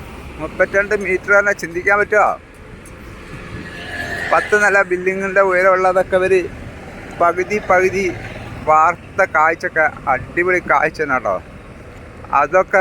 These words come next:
നോക്കുമ്പോൾ ഇവർക്ക് ഇതൊക്കെ സിമ്പിൾ. ആ, കമ്പി കെട്ടുന്ന ജോലി, നമ്മളെ പിയറിൻ്റെ കമ്പി റിങ്ങുകൾ കെട്ടിക്കൊണ്ടിരിക്കുന്നു. അവർ ഉയരട്ടണ്ടില്ലേ, അതിൻ്റെ ഉള്ളിൽ കൂടെ പൈപ്പ് ഇട്ടിട്ട് അതിൻ്റെ മുകളിൽ വെറും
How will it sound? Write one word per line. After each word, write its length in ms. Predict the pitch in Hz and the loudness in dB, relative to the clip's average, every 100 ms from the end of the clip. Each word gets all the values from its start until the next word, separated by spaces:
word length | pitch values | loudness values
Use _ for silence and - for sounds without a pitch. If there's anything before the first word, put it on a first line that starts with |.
| 180 | 2
നോക്കുമ്പോൾ 400 | 165 170 180 170 | -2 -4 -2 -2
ഇവർക്ക് 300 | 151 165 - 175 | 2 0 2 0
ഇതൊക്കെ 280 | 165 170 170 - | 0 0 -2 -2
സിമ്പിൾ. 420 | 151 151 165 165 113 - - - - - - - - | -6 -6 -2 0 0 -6 -20 -20 -20 -16 -14 -10 -2
ആ, 20 | - - - 151 | -2 -2 -6 -2
കമ്പി 220 | 160 180 196 | -2 2 0
കെട്ടുന്ന 280 | 190 180 180 160 | 2 2 2 4
ജോലി, 300 | 170 180 202 - - - 147 - - - - - - - - - - - | 2 4 2 2 -8 -8 -6 -2 -2 -4 -4 -2 2 2 2 0 0 0
നമ്മളെ 200 | - 185 190 | 2 2 4
പിയറിൻ്റെ 420 | 185 196 214 226 226 208 | 4 4 4 4 2 0
കമ്പി 280 | 196 196 214 202 - - - - - 170 | -2 0 -2 -2 -4 -6 -6 -4 -2 0
റിങ്ങുകൾ 420 | 180 185 196 208 208 - - - - - | 0 0 2 2 2 -4 -16 -12 -10 -4
കെട്ടിക്കൊണ്ടിരിക്കുന്നു. 680 | 165 180 185 185 165 165 165 | -4 0 0 0 0 0 2
അവർ 100 | 170 175 | 2 4
ഉയരട്ടണ്ടില്ലേ, 600 | 175 185 196 165 139 120 104 - | 2 2 2 2 2 0 -2 -6
അതിൻ്റെ 220 | 135 151 | -4 -2
ഉള്ളിൽ 140 | 165 170 | 0 0
കൂടെ 200 | 175 185 185 | 2 2 2
പൈപ്പ് 220 | 160 156 170 | 0 0 -4
ഇട്ടിട്ട് 220 | 165 160 | -4 0
അതിൻ്റെ 200 | 160 170 165 | 0 -2 -4
മുകളിൽ 240 | 165 165 170 170 - - - - - - - | -2 0 0 -2 -14 -18 -18 -18 -18 -16 0
വെറും 200 | 151 170 | 2 2